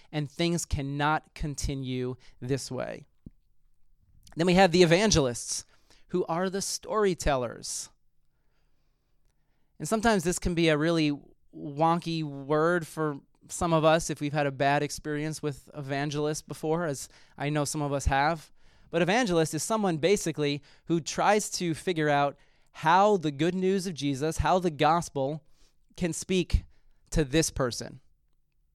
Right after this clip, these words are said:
or to these people or to this culture.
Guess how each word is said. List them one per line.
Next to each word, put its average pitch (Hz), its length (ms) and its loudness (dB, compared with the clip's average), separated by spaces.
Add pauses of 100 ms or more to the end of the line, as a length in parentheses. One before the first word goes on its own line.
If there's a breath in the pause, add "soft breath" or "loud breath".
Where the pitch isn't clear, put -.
(1000)
or 160 120 0
to 143 160 -2
these 160 400 -2
people - 480 -10 (600 soft breath)
or 160 180 4
to 147 200 -2
this 131 640 -2 (400)
culture. - 640 -2